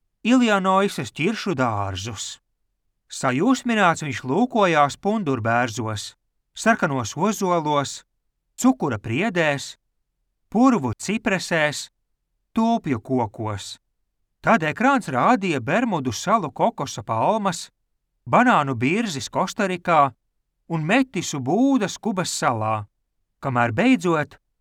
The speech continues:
atskanot metisu romancēm, baltā audeklī pazibēja ēnu uzraksts: Meksika. Aleksandrs kļuva arvien līksmāks.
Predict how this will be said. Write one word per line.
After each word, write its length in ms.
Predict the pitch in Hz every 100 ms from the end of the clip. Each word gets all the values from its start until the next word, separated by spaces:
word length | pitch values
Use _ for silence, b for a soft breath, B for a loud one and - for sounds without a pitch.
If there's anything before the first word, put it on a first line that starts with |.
| _ _ _ -
atskanot 640 | 233 254 175 143 135 127
metisu 540 | 135 202 247 143 - 139
romancēm, 680 | 240 233 165 - 160 139 127 _ _ _ _ -
baltā 600 | 120 175 269 262 160 131
audeklī 720 | 143 220 247 185 180 165 143
pazibēja 840 | - 151 240 220 175 175 165 147 139
ēnu 440 | 135 139 196 202
uzraksts: 800 | 160 139 110 117 107 - - - - _ _ _ _ _
Meksika. 800 | 147 180 220 - - 107 - 117 92 _ _ _ _ _ _ _ _ _
Aleksandrs 880 | - - 214 - 214 180 165 123 -
kļuva 380 | 156 226 180
arvien 240 | 143 139 139
līksmāks. 800 | 131 131 - 117 107 107 -